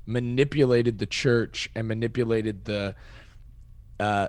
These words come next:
the beauty of the gift that, that God had given. You know, God gives us gifts, and we are called to use them to glorify. And, and I think in the sense of this,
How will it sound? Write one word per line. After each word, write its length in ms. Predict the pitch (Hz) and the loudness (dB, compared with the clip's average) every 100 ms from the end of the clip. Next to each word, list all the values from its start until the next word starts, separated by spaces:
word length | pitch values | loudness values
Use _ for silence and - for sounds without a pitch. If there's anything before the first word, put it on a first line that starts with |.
| - | -4
the 200 | 110 117 | -2 -2
beauty 440 | 104 117 131 131 120 | 0 4 6 6 4
of 140 | 104 | 4
the 100 | 107 | 0
gift 440 | 92 117 110 - | 2 2 2 -2
that, 200 | 107 - 110 | -4 -2 -2
that 300 | 110 80 98 | -2 -2 -2
God 240 | 110 110 | 0 0
had 160 | 107 - | -2 -6
given. 220 | 113 110 | -6 -2
You 80 | 117 | -2
know, 60 | |
God 320 | 113 135 156 | 0 2 2
gives 240 | 143 151 147 | 2 4 4
us 140 | 131 | 2
gifts, 580 | - 120 101 - - - - - - - - - - - - - | 0 -2 -2 -6 -14 -14 -18 -20 -20 -20 -20 -20 -20 -20 -12 0
and 320 | 113 113 107 | 2 2 2
we 120 | 127 | 4
are 80 | 123 | 4
called 260 | - 131 131 | 4 4 4
to 100 | 127 | 2
use 240 | 110 123 | 2 4
them 180 | 131 127 | 4 2
to 100 | 123 | 0
glorify. 640 | 104 113 113 101 101 92 92 - - - - - - - - - - - 110 | 0 2 2 0 -2 -4 -6 -12 -20 -18 -20 -20 -20 -20 -20 -20 -20 -8 -2
And, 160 | 110 | 0
and 100 | 113 | 2
I 100 | 113 | 0
think 280 | 101 143 131 | 2 2 4
in 140 | 135 | 2
the 80 | 120 | 2
sense 320 | - 131 123 | 0 -2 0
of 120 | 120 107 | 0 4
this, 240 | 123 | 2